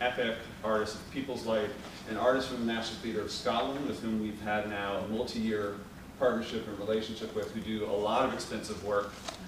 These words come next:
Uh, they don't actually, I guess now they do have a physical space, but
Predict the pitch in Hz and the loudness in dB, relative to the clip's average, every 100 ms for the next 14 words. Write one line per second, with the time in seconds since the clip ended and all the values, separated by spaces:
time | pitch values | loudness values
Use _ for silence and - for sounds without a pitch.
0 | - 104 123 127 131 120 107 113 101 101 | -2 0 2 2 2 0 -2 -4 -2 -2
1 | 107 113 113 123 113 110 127 131 110 104 | 0 0 2 4 4 2 4 2 2 2
2 | 101 - 107 - 107 - - 98 98 110 | 2 0 -4 -2 -2 0 2 2 2 -4